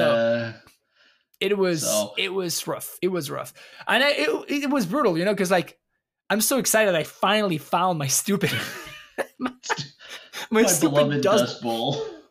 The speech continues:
Speaker 2: The good thing, though, it was a control mirror that lasted, I think, twenty minutes or something like that.
Speaker 1: Oh,
Speaker 2: So if
Speaker 1: there
Speaker 2: you
Speaker 1: you
Speaker 2: don't have
Speaker 1: go.
Speaker 2: that much time,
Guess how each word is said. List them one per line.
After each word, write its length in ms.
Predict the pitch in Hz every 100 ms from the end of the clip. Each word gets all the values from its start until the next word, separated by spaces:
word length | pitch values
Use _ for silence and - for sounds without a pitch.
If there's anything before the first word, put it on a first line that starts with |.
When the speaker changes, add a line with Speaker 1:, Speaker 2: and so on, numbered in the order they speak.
| _ _ _ -
Speaker 2:
The 220 | 156 240
good 160 | 311 349
thing, 360 | - 359 254
though, 280 | 156 156 170 - - -
it 120 | 277
was 260 | 277 277
a 60 | 254
control 500 | - 220 - 226 247
mirror 400 | 247 247 262 269 175
that 180 | 185 170
lasted, 500 | 160 156 - 202 196
I 120 | 156 151
think, 560 | - 190 214 220 - - _ _ _
twenty 480 | - 165 202 214 165
minutes 400 | 131 165 285 -
or 120 | 302
something 380 | - 381 359 349
like 180 | 359 349
that. 220 | 349 381 -
Speaker 1:
Oh, 80 | 262
Speaker 2:
So 100 | 247
if 60 |
Speaker 1:
there 40 | 220
Speaker 2:
you 60 |
Speaker 1:
you 60 | 349
Speaker 2:
don't 80 | 330
have 180 | 269 247
Speaker 1:
go. 160 | 185 151
Speaker 2:
that 200 | 190 233
much 400 | 196 190 190 -
time, 540 | - 147 156 226 285